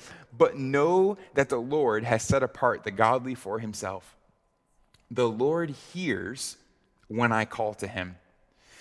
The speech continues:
So he's really saying two things there. First, he's saying,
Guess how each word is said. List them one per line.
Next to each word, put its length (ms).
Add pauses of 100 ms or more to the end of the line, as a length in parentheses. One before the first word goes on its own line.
(140)
So 400 (220)
he's 280
really 220
saying 400
two 200
things 360
there. 280 (360)
First, 680
he's 120
saying, 340